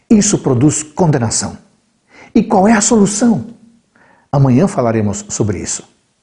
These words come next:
Amigo, amiga, você vive uma luta interior,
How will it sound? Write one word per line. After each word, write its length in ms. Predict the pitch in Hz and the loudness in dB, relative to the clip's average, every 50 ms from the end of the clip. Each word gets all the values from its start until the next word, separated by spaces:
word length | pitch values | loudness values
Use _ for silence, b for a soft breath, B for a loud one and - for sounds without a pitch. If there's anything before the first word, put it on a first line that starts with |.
| _ _ _ B B B B B B B B B B B B | _ _ _ B B B B B B B B B B B B
Amigo, 440 | 143 151 147 113 110 87 - - - - _ - | 2 2 2 2 0 -2 -4 -12 -20 -20 _ -4
amiga, 440 | - 127 123 110 92 90 - - - _ _ _ _ _ _ _ _ _ _ _ _ - | 0 2 2 2 0 -4 -10 -12 -20 _ _ _ _ _ _ _ _ _ _ _ _ -2
você 400 | 151 156 165 - - - 240 220 | 0 0 0 0 2 2 2 2
vive 420 | 170 117 113 165 175 143 113 123 | 4 4 2 4 2 2 2 2
uma 180 | 131 131 120 110 | 2 2 2 2
luta 280 | 113 131 127 131 147 | 2 0 0 0 0
interior, 640 | 123 120 110 - 127 110 98 131 127 113 104 - - | -2 -2 -2 -2 -2 -2 0 2 0 0 0 -4 -10